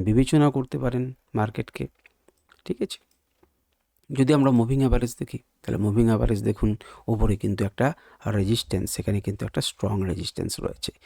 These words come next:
যেটি আপনাদের কি মনে আছে যে আমি কি করলাম, এইভাবে একটা দাগ দিলাম, তাহলে এখানে কিন্তু একটি রেজিস্ট্যান্স আছে, ইমিডিয়েট রেজিস্ট্যান্স এটা। এখন মার্কেট যদি উপরে খোলে, তাহলে খুব ভালো হয়, এখানে একটা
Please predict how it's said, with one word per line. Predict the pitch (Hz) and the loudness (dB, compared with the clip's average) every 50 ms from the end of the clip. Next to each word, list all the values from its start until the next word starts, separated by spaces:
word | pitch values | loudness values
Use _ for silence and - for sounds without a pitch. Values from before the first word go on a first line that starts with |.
| - - - _ - | -20 -20 -12 _ 0
যেটি | 135 131 139 147 127 | 0 2 4 4 2
আপনাদের | - 117 104 101 92 - - | 2 2 0 0 -2 -2 -4
কি | - | -2
মনে | 98 98 101 120 170 202 | 0 0 2 2 2 0
আছে | 202 - - - - _ _ _ _ _ _ - | -2 -4 -6 -10 -12 _ _ _ _ _ _ -6
যে | - 113 | -2 -2
আমি | 101 98 104 104 | 0 2 0 0
কি | 104 - 127 - | -2 -4 -6 -4
করলাম, | - 123 - - 101 98 | -4 -2 -2 -2 0 0
এইভাবে | 98 104 104 101 104 104 | 0 0 0 0 0 0
একটা | 101 - 104 98 - | -2 -2 -4 -4 -4
দাগ | 90 95 101 104 | -4 -4 -4 -2
দিলাম, | 101 113 127 151 - _ _ - - - _ | 0 0 0 -2 -4 _ _ -20 -20 -12 _
তাহলে | - 113 110 104 | 0 0 0 2
এখানে | - - 120 147 139 - | 2 0 0 0 0 0
কিন্তু | 120 110 - - 113 | -2 -2 -2 -2 -4
একটি | - - - 175 170 - | -4 -4 -4 -4 -2 -2
রেজিস্ট্যান্স | - - 117 - - - 101 98 - | -4 -4 -6 -6 -4 -4 -4 -4 -4
আছে, | - 101 - 113 120 131 | -6 -4 0 2 4 6
ইমিডিয়েট | 151 185 196 160 139 113 - - | 6 6 6 6 4 4 2 0
রেজিস্ট্যান্স | - - - 110 - - 87 82 - - | -4 -6 -6 -6 -6 -6 -6 -6 -6 -8
এটা। | - - - - - _ _ - - - - | -10 -10 -12 -14 -16 _ _ -20 -18 -10 -4
এখন | 117 120 113 104 92 | -2 0 0 0 0
মার্কেট | 90 - - - 139 147 165 | -2 -4 -4 -4 -4 -2 -2
যদি | 156 151 | -2 0
উপরে | 147 113 110 - 135 175 175 | -2 -2 0 2 2 2 2
খোলে, | - - - 107 107 101 87 - - _ - _ - | 2 2 0 2 2 2 0 -2 -6 _ -20 _ -6
তাহলে | - 104 110 110 - | -2 -2 -2 0 2
খুব | - - 139 127 - | 2 2 2 2 2
ভালো | - 98 113 110 | 2 2 0 0
হয়, | 101 98 98 98 - _ - - _ - | 2 2 0 0 -2 _ -14 -20 _ -8
এখানে | 123 110 110 110 104 101 | -4 -2 0 2 2 0
একটা | 101 - 107 | 0 -2 -4